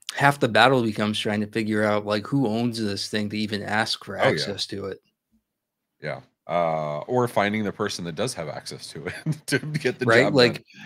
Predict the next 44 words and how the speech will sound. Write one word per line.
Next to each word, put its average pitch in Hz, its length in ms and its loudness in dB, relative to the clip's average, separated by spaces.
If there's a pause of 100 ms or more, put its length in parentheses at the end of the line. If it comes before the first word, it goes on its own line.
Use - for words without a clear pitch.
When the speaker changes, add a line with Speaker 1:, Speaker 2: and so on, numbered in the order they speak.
(360)
Speaker 2:
Uh, 120 140 -8
Speaker 1:
right, 143 140 10
I 143 40 8
have 147 160 4
the 147 120 8
authorization, 151 840 6
I 127 100 2
found 143 240 2
out 135 140 4
who 127 180 0
owns 165 220 0
it. 196 180 2
Who 226 80 2
can - 160 0
actually 185 420 -2
make 170 260 -2
the 160 80 -6
change? 196 640 -6 (200)
No 147 220 4
idea. 110 320 0 (1300)
Speaker 2:
Yeah, 76 340 -2
and, 110 240 4
uh, 101 400 6
and, 98 300 -6
and 95 240 -4
to 101 100 -8
drill 120 260 0
that 92 200 0
home, 90 460 -4 (460)
that 95 160 0
was 98 220 -4
literally 101 420 -4
Facebook's - 540 -10
problem 90 420 -6
when 78 100 -10
they 80 60 -10
got 85 140 -4
locked 82 240 -4
out 87 100 -2
of 85 60 -6
their 82 80 -6
data 80 240 -4
centers, - 440 -10 (380)
um, 76 380 -2